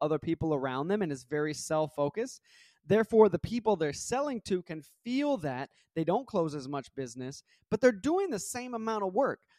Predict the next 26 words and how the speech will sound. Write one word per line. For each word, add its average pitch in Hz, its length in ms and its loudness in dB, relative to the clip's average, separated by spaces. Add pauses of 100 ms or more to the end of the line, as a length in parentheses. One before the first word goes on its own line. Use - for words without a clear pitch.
(100)
But 160 120 -8
the 185 140 4
attitude 262 640 0
that 220 120 4
they 190 160 0
do 202 260 2
it 170 120 2
with, 127 340 -6 (440)
the 165 100 0
one 208 240 2
person's 220 400 0
attitude 165 400 -2
is 127 100 -12 (140)
focused 190 400 0
on 185 220 -4
others, 135 420 -4 (300)
focused 208 340 0
on 175 200 -6
being 165 220 -4
helpful, 143 520 -6 (280)
focused 202 380 -2
on 160 240 -4
doing 196 280 2
the 185 100 -4
right 160 280 -2
thing 160 340 -8